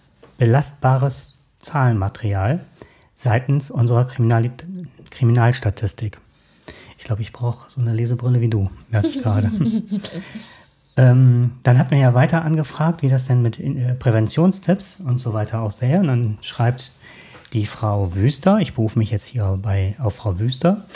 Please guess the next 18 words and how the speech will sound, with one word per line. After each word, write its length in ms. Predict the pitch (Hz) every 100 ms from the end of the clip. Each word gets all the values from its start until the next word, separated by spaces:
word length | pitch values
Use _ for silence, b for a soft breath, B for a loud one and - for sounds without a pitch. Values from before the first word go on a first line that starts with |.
| B B
unsere 400 | B 147 131 131
Opferschützer 760 | 190 196 160 127 - 110 - 160
beraten 540 | 123 107 135 135 123
Sie 160 | 101 98
gerne 400 | 107 120 175 202
über 240 | 139 123 123
Verhaltensweisen 1200 | - 101 165 185 107 - 110 98 101 151 220 B B B
und 220 | B 123
geben 320 | 127 143 160 190
Ihnen 360 | 127 131 131
Präventionstipps. 1600 | - 131 131 131 127 - - - 131 127 127 - 107 - - - _ _ _ B B -
Die 100 | 110
Telefonnummer 760 | 123 120 - 185 185 180 190
und 280 | 120 113 -
wird 200 | 127 -
dann 140 | 101
halt 180 | 95 98
genannt. 420 | - 104 190 254